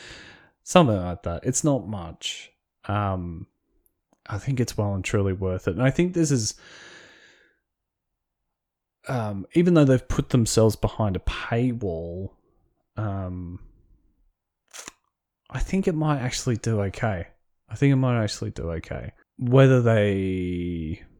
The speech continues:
I think they have to stick strong and stay behind the paywall, 'cause if they put any of the stuff on YouTube, and I think they have to because it, it,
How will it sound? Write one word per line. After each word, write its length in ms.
I 80
think 200
they 100
have 180
to 80
stick 200
strong 300
and 100
stay 260
behind 340
the 60
paywall, 420
'cause 160
if 60
they 100
put 300
any 240
of 80
the 80
stuff 320
on 460
YouTube, 640
and 80
I 80
think 180
they 120
have 240
to 120
because 320
it, 180
it, 160